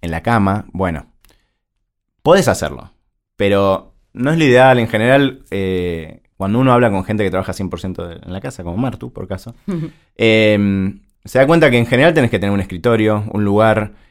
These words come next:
Speaker 1: Quizás, quizás en el medio de este contexto no te armes un escritorio, no vayas a comprar un escritorio, pero sí encontrar un lugar en el cual puedas trabajar enfocado,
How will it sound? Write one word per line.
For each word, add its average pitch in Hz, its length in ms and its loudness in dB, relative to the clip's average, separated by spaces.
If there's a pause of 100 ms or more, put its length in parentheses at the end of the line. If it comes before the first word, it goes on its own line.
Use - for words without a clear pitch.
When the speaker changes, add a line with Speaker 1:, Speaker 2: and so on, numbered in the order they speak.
Speaker 1:
Quizás, 170 540 0
quizás 143 280 -2
en 127 80 0
el 113 60 0
medio 117 240 2
de 110 40 2
este 107 160 -4
contexto 107 640 -2
no 101 200 -4
te 113 120 0
armes 107 320 -2
un 95 120 -6
escritorio, 90 440 -6
no 92 100 -2
vayas 95 280 -4
a 90 40 -8
comprar 87 220 -8
un 87 80 -8
escritorio, 85 400 -10 (260)
pero 117 120 -4
sí 180 100 -2
encontrar 147 340 2
un 143 80 2
lugar 143 480 2
en 104 100 -4
el 101 140 -6
cual 123 380 0 (400)
puedas 190 240 0
trabajar 110 340 0
enfocado, 110 840 -2